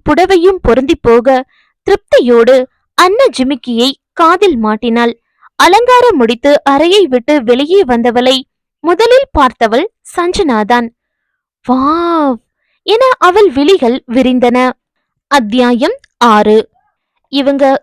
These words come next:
சுபத்ரா, கணவர். இவ ஸ்வேதா,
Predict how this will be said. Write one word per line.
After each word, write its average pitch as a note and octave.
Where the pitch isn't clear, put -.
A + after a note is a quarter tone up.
சுபத்ரா, C4
கணவர். A#3+
இவ D4+
ஸ்வேதா, D4